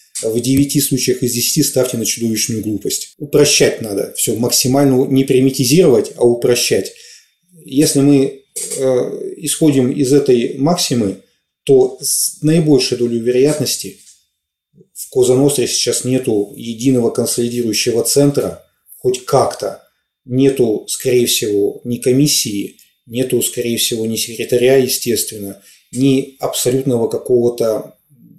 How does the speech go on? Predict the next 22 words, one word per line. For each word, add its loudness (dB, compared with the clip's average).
ну, 0
или 2
более-менее 2
серьёзного 0
лидера, 2
который -2
мог -2
бы -4
всех, -4
э, -2
хоть -2
как-то 0
иметь, -2
э, -4
то 4
или 4
иное 2
влияние 2
на -2
оставшиеся -2
семьи. -2
Э, -10